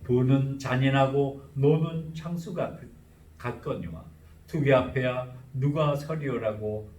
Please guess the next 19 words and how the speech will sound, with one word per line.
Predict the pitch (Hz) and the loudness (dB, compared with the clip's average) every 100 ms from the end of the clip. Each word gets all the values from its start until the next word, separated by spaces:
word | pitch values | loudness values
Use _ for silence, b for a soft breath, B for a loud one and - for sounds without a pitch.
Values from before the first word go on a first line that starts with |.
| - | -6
말씀하고 | 107 104 - 113 101 101 | -4 -4 -8 -10 -8 -10
계십니다. | 95 90 - - - - - - - - - - - - - - - B B B B B | -10 -14 -14 -20 -20 -20 -20 -20 -20 -20 -20 -20 -20 -20 -20 -20 -20 B B B B B
한마디로 | - - 175 190 165 113 104 113 - - - | -16 -10 -4 2 2 2 0 -2 -2 -14 -8
누구든지 | 117 127 127 131 135 | -2 0 2 2 4
화를 | 139 - 139 143 143 | 2 4 4 4 4
내면 | 147 147 147 147 - | 4 4 0 -2 -10
잔인해지고 | - 135 165 180 113 - - - - - - - b b b | -4 0 2 0 -2 -4 -8 -14 -20 -20 -20 -20 b b b
흥분하게 | - 190 190 180 180 147 139 | -10 -2 0 4 4 4 2
되면 | 131 123 127 127 127 - - | 2 2 2 0 0 -10 -16
콸콸 | - 156 143 - 135 131 - | -4 2 2 4 2 2 -2
흘러넘치는 | 180 170 147 127 123 - 135 127 127 B - | -4 -2 0 0 0 -2 -2 -2 -4 B -16
큰 | - - 180 | -14 -6 0
물과 | 175 160 143 | 0 0 -2
같이 | 131 - - - 104 104 B B - - | -4 -6 -10 -12 -12 -14 B B -20 -6
걷잡을 | 110 107 131 113 107 | -6 -4 -6 -4 -6
수 | 98 - 104 98 - - | -8 -10 -10 -10 -12 -12
없게 | 110 104 - 107 101 95 - | -6 -6 -6 -6 -6 -8 -12
된다는 | 104 101 98 98 | -12 -8 -8 -10
것입니다. | 92 87 - - | -12 -14 -14 -16